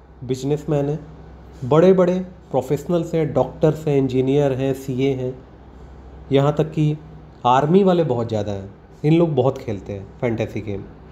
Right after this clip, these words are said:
तो इन्वेस्टमेंट करोड़ों में जाता है उस फैंटेसी एप्लीकेशन में, अगर हमने प्रमोट कर दिया। तो ये चीज़ें होती हैं। एक मैच, दो मैच, तीन मैच की टीम नहीं देते, पूरे सीरीज का पैकेज आपको मिलेगा। आप कहोगे, "एक दिन का क्या चार्ज है?" आप डिवाइड करके आ जाओगे सौ मैच में से।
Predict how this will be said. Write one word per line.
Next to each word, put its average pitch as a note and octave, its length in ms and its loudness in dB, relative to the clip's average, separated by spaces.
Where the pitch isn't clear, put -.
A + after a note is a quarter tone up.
तो G#3 300 4
इन्वेस्टमेंट F3 760 0
करोड़ों F#3+ 380 6
में F#3 120 0
जाता D3+ 280 -4
है E3 60 -2
उस D#3 160 -6
फैंटेसी A#2+ 360 -6
एप्लीकेशन A#2 460 -6
में, B2 100 2
अगर C#3+ 140 2
हमने C3+ 240 2
प्रमोट A2+ 400 -2
कर A2 100 -4
दिया। G2+ 280 -8
तो C#3+ 60 2
ये D3 200 4
चीज़ें F3 320 0
होती D#3+ 280 0
हैं। - 280 -6
एक G3 240 4
मैच, G3+ 140 4
दो F3 180 0
मैच, F#3 140 2
तीन F3 220 0
मैच E3 180 0
की E3+ 100 -4
टीम D#3 160 2
नहीं D#3 140 4
देते, D#3 220 0
पूरे G3 320 4
सीरीज F3 300 0
का D#3+ 120 -2
पैकेज C3 300 0
आपको B2 180 -2
मिलेगा। A2 320 -2
आप A2+ 160 -4
कहोगे, C#3+ 240 4
"एक D#3 300 0
दिन E3 160 4
का D#3+ 100 2
क्या D#3 160 4
चार्ज D3 320 4
है?" D3+ 60 4
आप C#3+ 60 2
डिवाइड C3 380 2
करके C3+ 240 -4
आ C3 140 0
जाओगे C3 300 0
सौ B2 240 -4
मैच A#2+ 260 -6
में A#2+ 120 -4
से। B2+ 180 -12